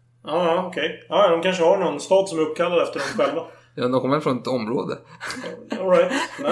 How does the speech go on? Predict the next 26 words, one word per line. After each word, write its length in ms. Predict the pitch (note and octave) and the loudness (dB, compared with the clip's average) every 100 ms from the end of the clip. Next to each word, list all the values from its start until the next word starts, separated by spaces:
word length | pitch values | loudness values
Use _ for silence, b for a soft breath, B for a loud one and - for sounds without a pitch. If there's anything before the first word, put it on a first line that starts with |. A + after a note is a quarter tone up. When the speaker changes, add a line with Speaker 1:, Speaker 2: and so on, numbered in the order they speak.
| B3 | -2
Speaker 1:
men 380 | B3+ D4+ - F3+ | -4 -6 -8 -4
det, 100 | B3+ | -2
det 60 | A#3+ | 0
kan, 420 | A#3 A#3+ G3 F3+ | 0 0 -2 -8
kan 100 | G#3+ | -8
vara 100 | A3+ | -6
så. 120 | - - - _ - | -8 -10 -14 _ -6
Speaker 2:
Och 60 | B2 | 0
då 60 | |
fick 120 | C3 | 2
han 160 | C#3 C3 | 4 2
en 180 | A#2 G#2+ | 2 0
privatlärare 760 | B2 B2 B2+ - D#3 D#3 A#2+ - - | 0 4 4 4 4 6 2 0 -8
och 160 | - | 2
lärde 120 | B2+ | 4
sig 140 | A#2 A2 | 4 -2
språk 420 | - A2 G#2 G#2 | -4 -4 -4 -4
som 160 | A2 G#2 | -6 -6
spanska, 580 | - C#3 A#2+ F2+ - | 0 0 0 -4 -6
italienska, 640 | E3+ G#3 F#3 D3 D3 - F3 | -4 -4 -2 -2 -2 -4 -6
hebreiska. 720 | F3+ C3+ A2+ A2+ A2 - G2 - _ _ _ _ _ - | -2 0 2 0 -2 -6 -8 -12 _ _ _ _ _ -8
Så 120 | C#3+ | -2
nu 140 | E3+ | 2
kan 160 | G3 F3 | 2 2
han 120 | C#3 | 2
både 400 | B2 B2+ G3 | 2 2 2